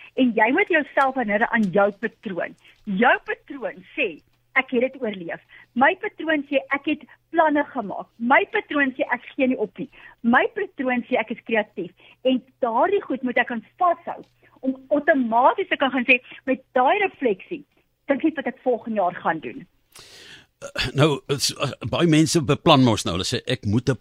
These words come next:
Speaker 2: polis uitneem of lewensdekking of so," en dan dink hulle die hele tyd daaroor. Doen dit nooit nie, bepaal, betaal nie die premie nie en bepaal ook nie die premie nie.
Speaker 1: Ja.
Speaker 2: Hoe kan 'n mens 'n besluit neem,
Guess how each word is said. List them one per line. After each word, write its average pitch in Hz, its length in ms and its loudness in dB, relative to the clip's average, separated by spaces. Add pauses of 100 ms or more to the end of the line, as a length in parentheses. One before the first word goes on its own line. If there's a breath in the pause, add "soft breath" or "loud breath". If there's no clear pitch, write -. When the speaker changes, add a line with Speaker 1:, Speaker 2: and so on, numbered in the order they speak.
Speaker 2:
polis 127 400 0
uitneem 101 760 -2
of - 380 -14
lewensdekking 101 920 -4
of 82 140 -6
so," 104 300 -2
en 90 200 -4
dan 90 220 -2 (220 soft breath)
dink 131 180 4
hulle 123 180 4
die 107 100 0
hele 101 160 2
tyd 139 200 -2
daaroor. 98 380 0 (300 soft breath)
Doen 139 120 6
dit 202 160 2
nooit 110 220 2
nie, 123 80 -2
bepaal, 143 640 2 (440 soft breath)
betaal 175 380 4
nie 135 140 6
die 104 180 -2
premie 110 400 2
nie 90 240 -6 (240)
en 147 180 0
bepaal 101 460 -2 (100)
ook 135 140 0
nie 120 100 4
die 95 120 2
premie 101 420 0
nie. 92 200 0
Speaker 1:
Ja. 254 340 2
Speaker 2:
Hoe 147 160 10
kan 226 220 6
'n 233 80 6
mens 208 260 6
'n 185 60 4
besluit 170 480 4
neem, 131 340 4